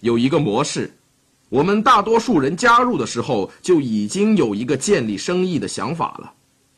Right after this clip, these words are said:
我们自以为懂了，于是按照自己的方法做，以为这样就可以建立生意。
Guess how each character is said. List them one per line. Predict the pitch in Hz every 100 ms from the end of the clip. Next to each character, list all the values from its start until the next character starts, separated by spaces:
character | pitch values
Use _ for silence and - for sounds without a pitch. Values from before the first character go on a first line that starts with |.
| _ _
我 | 147 180
们 | 233
自 | 226 330 240
以 | 123
为 | 156
懂 | 247 180 113 90
了， | 135 - _ _ _ _ _ 104
于 | 143
是 | 160 160 - -
按 | 180 160
照 | 156 151
自 | 247 226 113
己 | 92
的 | 98
方 | 202 202
法 | - -
做， | - 175 - _ _ _ _ _ _ _ _
以 | - 135
为 | 190 196 190 _
这 | 285 277 214
样 | 175
就 | 180
可 | 170
以 | 175 113
建 | 180 135
立 |
生 | 101 170 175
意。 | 156 92